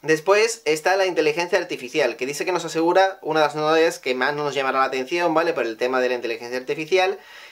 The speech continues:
y que dicen que cuando tengamos Android P y salga miui diez, va a aprender de nosotros. Eh, esto no sabemos cómo cogerlo, o sea, estaría bueno que si yo, por ejemplo, hago el gesto de izquierda a derecha para volver atrás,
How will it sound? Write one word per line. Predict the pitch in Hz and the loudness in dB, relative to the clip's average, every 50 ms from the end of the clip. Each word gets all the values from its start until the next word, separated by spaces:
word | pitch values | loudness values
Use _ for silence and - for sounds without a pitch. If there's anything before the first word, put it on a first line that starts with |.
| - - | 0 2
y | 202 220 | 2 4
que | - 226 220 | 4 2 2
dicen | 220 233 226 - 214 202 208 208 202 | 2 0 -2 -2 -2 -2 -2 -6 -2
que | - 190 196 196 202 202 185 - - _ | 2 4 4 4 4 2 0 -6 -10 _
cuando | - 156 156 151 147 147 143 143 143 139 135 135 135 135 131 127 120 113 104 120 - _ _ _ _ _ | 2 4 4 4 2 0 2 4 6 6 6 4 4 2 4 4 4 2 0 -2 -10 _ _ _ _ _
tengamos | - 135 135 139 151 165 185 190 - | -4 -2 0 0 2 2 2 2 2
Android | 185 175 175 165 165 165 165 165 165 160 156 151 143 135 - - | 0 0 2 2 4 4 4 4 4 2 2 2 0 -2 -4 -2
P | - 185 185 180 175 185 - - _ _ _ _ _ _ _ _ _ _ - | 0 2 2 2 0 -2 -6 -12 _ _ _ _ _ _ _ _ _ _ -10
y | 127 131 | -10 -6
salga | - - 147 147 147 135 123 | -2 -2 -2 -2 -2 -4 -4
miui | 123 135 151 151 151 147 143 | -4 -2 -2 -2 -2 -2 0
diez, | 160 170 170 170 165 - - _ - - - - - _ _ - | 0 2 2 0 -2 -4 -12 _ -20 -20 -20 -20 -20 _ _ -6
va | 135 151 165 180 | 0 2 4 4
a | |
aprender | 196 196 196 185 185 180 170 185 185 185 185 160 | 4 2 0 -2 -2 0 2 2 2 2 2 2
de | 175 160 | 0 0
nosotros. | 147 139 135 - 165 156 156 131 117 107 104 104 101 - - - - | 0 0 0 -2 -2 -2 -2 -2 -2 -2 -4 -4 -8 -12 -18 -18 -10
Eh, | - 127 131 131 131 127 120 117 - | -4 -2 0 2 2 2 2 2 0
esto | 156 175 - - 220 220 | -2 -2 0 2 2 2
no | 208 196 185 180 180 185 185 | 4 4 4 4 4 4 4
sabemos | 180 - 175 170 170 170 170 - | 2 2 2 2 2 0 0 0
cómo | - 170 160 160 156 | 0 0 2 2 2
cogerlo, | 160 156 - 202 202 185 190 190 208 220 | 0 0 0 0 2 2 4 4 4 2
o | 196 135 | 2 -2
sea, | - - 139 127 113 110 - - - - | -2 -2 0 0 0 0 -4 -10 -16 -14
estaría | - 120 - - 117 117 123 131 | -14 -8 -6 -4 -2 -2 -2 0
bueno | 135 151 165 156 151 156 | 2 2 2 2 2 0
que | 151 - | -4 -8
si | - 120 | -8 -4
yo, | 120 123 | -2 0
por | 120 135 127 | 0 0 0
ejemplo, | 123 123 156 151 143 120 110 107 | 0 0 -2 -4 -2 0 2 2
hago | 113 120 135 | 2 2 0
el | 123 123 | -2 0
gesto | - 147 139 - - - 110 107 | -2 -4 -4 -4 -6 -6 -6 -6
de | 110 107 | -6 -8
izquierda | 104 - - 147 135 131 | -10 -6 -2 0 0 0
a | 135 | 0
derecha | 135 135 143 - - 110 104 | 0 -2 -4 -4 -4 -2 0
para | 113 110 104 | 0 0 0
volver | 95 101 107 107 120 131 | 0 0 0 0 0 0
atrás, | 139 139 156 156 160 160 - - | 0 0 0 0 0 -2 -4 -10